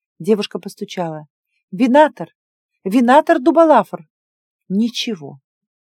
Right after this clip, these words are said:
Она прижалась ухом к двери, усилив слух тенью. Она слышала тихий храп. Засов поддался, когда она надавила,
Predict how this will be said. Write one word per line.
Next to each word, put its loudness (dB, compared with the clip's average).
Она 2
прижалась -4
ухом -10
к -8
двери, -4
усилив -2
слух -12
тенью. -10
Она -2
слышала -8
тихий -20
храп. -10
Засов -2
поддался, -4
когда -2
она -2
надавила, -4